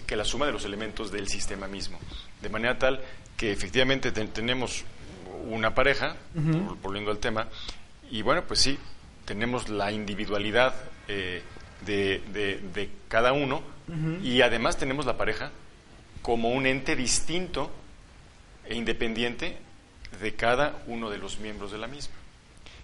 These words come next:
Speaker 1: Entonces, volviendo a la cuestión, por ejemplo, empresarial,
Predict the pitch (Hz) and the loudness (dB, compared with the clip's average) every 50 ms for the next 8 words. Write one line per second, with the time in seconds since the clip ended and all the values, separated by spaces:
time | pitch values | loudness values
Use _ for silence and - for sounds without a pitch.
0 | - - - - - 143 - 151 143 - - - - - - - - - - 107 | -20 -20 -12 -6 -4 0 2 4 4 4 4 2 0 -4 -8 -10 -12 -10 -8 -6
1 | 101 104 123 127 135 135 131 131 131 131 127 123 123 120 - 127 127 - - 131 | -2 -2 -2 0 2 4 4 4 4 4 6 4 4 4 2 0 2 2 2 2
2 | 131 131 131 127 - 117 113 - 131 127 127 117 117 110 101 98 - 131 - - | 0 0 0 -2 -2 -2 -2 -2 -4 -6 -6 -4 -6 -6 -4 -2 -2 0 2 2
3 | 147 139 135 120 120 139 156 | 2 4 4 4 2 2 0